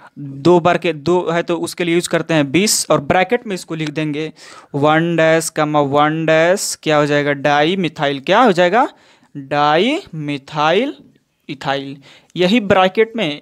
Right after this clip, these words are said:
इथाइल छूट गया था, इतना छूट गया था, आप लोग इसको करेक्ट कर लीजिएगा। और फिर कौन सा ग्रुप है? दो पे है, टू कामा टू, क्या है? डाई मिथाइल,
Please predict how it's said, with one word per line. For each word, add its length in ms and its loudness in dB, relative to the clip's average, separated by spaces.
इथाइल 440 -2
छूट 240 -8
गया 180 -8
था, 180 -16
इतना 280 -6
छूट 220 -14
गया 140 -8
था, 120 -4
आप 160 0
लोग 100 4
इसको 320 6
करेक्ट 280 2
कर 180 -4
लीजिएगा। 480 -2
और 200 6
फिर 200 -2
कौन 160 0
सा 120 -2
ग्रुप 280 0
है? 100 2
दो 220 -2
पे 140 0
है, 160 2
टू 240 0
कामा 360 2
टू, 440 -6
क्या 120 0
है? 180 2
डाई 420 0
मिथाइल, 460 -6